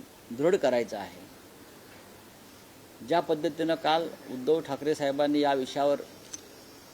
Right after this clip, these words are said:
संवाद लोकांशी केला, तेव्हा समोरून जे वातावरण किंवा ज्या, जे, जे, ज्या, जो प्रतिसाद होता, तोही आपण पाहिला असेल. आता तुम्ही विचारता, युतीची घोषणा कधी करणार किंवा का केली नाही,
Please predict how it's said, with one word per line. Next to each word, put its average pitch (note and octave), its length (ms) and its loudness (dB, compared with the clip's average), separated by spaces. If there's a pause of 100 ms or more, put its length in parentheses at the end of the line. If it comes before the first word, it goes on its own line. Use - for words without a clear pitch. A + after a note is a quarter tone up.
(540)
संवाद D3 340 4 (280)
लोकांशी D3 440 0
केला, D3+ 300 2
तेव्हा D3+ 220 2
समोरून D3+ 480 0 (600)
जे C#3+ 80 2
वातावरण D3+ 540 4
किंवा C#3+ 260 0
ज्या, C3+ 280 2 (680)
जे, C#3+ 100 2
जे, C#3+ 220 0
ज्या, D3+ 180 4 (160)
जो D3+ 80 -4
प्रतिसाद D3 540 0
होता, C3+ 260 0
तोही G3+ 240 0
आपण E3+ 240 0
पाहिला G#2 320 0
असेल. G#2 380 -6 (960)
आता G3+ 280 0
तुम्ही G#3+ 480 -2 (400)
विचारता, F#3+ 540 2
युतीची F#3 460 -2
घोषणा F#3 580 -2
कधी F#3+ 300 0
करणार D#3 340 2
किंवा F3 200 -2
का F#3 240 2
केली D3 320 0
नाही, G#2+ 240 -8